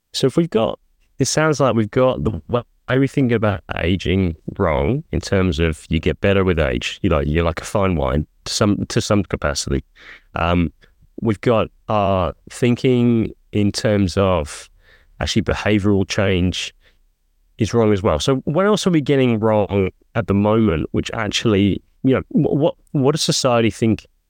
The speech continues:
What have we got wrong about this whole process in terms of behavioral change as well? Like, what, what, what are we, what are we really missing here?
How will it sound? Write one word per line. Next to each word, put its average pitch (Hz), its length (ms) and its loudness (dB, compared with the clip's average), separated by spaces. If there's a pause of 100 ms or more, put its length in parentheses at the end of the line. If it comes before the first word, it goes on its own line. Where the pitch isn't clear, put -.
(320)
What 127 140 0
have 156 80 0
we 170 60 2
got 139 160 0
wrong 117 160 2
about 95 140 2
this 73 140 0
whole 104 180 -2
process - 480 -4
in 95 60 0
terms 98 240 0
of 85 160 -2
behavioral 92 440 0
change 87 320 -2
as 69 160 -2
well? 85 300 0
Like, 101 140 0
what, 110 200 -2
what, 117 320 2
what 113 160 2
are 123 60 2
we, 110 260 2 (280)
what 127 120 0
are 117 40 4
we 107 60 2
really 98 200 2
missing 82 320 0
here? 80 180 -4